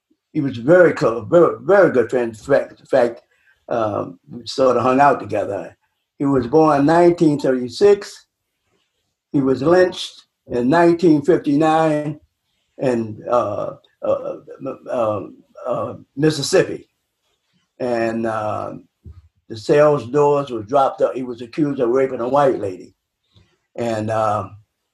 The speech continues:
which the, they never proved or anything, and, uh, which he pr-, said he was innocent.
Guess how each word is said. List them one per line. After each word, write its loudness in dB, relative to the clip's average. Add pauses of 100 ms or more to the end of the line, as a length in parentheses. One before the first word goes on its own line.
(480)
which -4
the, 0 (500)
they -2
never 2
proved 0
or 0
anything, -4
and, -8
uh, -6 (200)
which -4
he 0
pr-, -6 (200)
said 2
he -2
was -4
innocent. -2